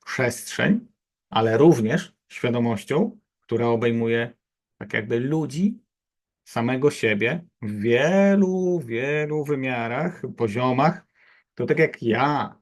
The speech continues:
ten ja, o którym jeszcze tu,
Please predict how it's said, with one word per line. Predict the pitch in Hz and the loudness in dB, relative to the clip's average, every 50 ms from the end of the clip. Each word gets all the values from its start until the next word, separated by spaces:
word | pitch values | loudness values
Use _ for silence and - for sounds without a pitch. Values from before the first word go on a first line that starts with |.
| _ | _
ten | _ - 147 175 170 | _ -6 -4 -2 -2
ja, | 151 131 117 110 101 101 101 - _ _ _ _ _ _ _ _ - | -2 -2 -2 -2 -2 -4 -8 -12 _ _ _ _ _ _ _ _ -12
o | - 117 | -12 -12
którym | - - - 139 139 143 139 139 139 139 139 143 - _ _ _ _ _ _ _ _ _ _ _ | -8 -6 -4 -2 -2 -2 -2 -2 -4 -6 -10 -14 -18 _ _ _ _ _ _ _ _ _ _ _
jeszcze | - 113 117 113 - - 120 98 95 - - _ _ _ _ _ _ _ _ _ _ _ _ _ | -2 -2 -2 -2 -2 -4 -2 -2 -2 -4 -8 _ _ _ _ _ _ _ _ _ _ _ _ _
tu, | - 135 131 110 101 - | 0 2 2 2 0 -2